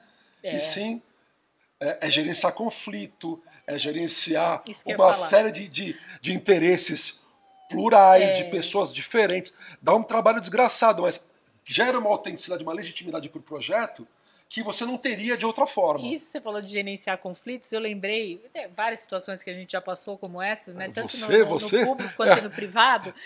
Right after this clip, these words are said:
Speaker 2: É a
Speaker 1: mas é
Speaker 2: campeã
Speaker 1: que é,
Speaker 2: disso.
Speaker 1: é que é engraçado, às vezes, é, tanto faz, sendo no público ou no privado, tá? Isso é, é,
Speaker 2: Indiferente.
Speaker 1: é indiferente. É, a população adora reclamar, né?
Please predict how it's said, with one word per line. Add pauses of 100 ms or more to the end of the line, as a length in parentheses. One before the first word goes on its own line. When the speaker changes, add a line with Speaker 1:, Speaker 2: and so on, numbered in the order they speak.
Speaker 2:
É
a
Speaker 1:
mas
é
Speaker 2:
campeã
Speaker 1:
que
é,
Speaker 2:
disso.
Speaker 1:
é
que
é
engraçado,
às
vezes,
é, (400)
tanto
faz,
sendo
no
público
ou
no
privado,
tá?
Isso
é,
é,
Speaker 2:
Indiferente.
Speaker 1:
é
indiferente. (500)
É, (840)
a
população
adora
reclamar,
né?